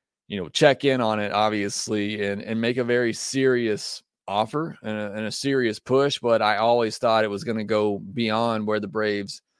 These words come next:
actually felt comfortable. But it sounds like they were, at least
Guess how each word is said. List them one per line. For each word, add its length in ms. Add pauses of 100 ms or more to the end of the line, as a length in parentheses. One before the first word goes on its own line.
(300)
actually 400
felt 320
comfortable. 540
But 360 (440)
it 160
sounds 220
like 160
they 100
were, 380 (120)
at 140
least 460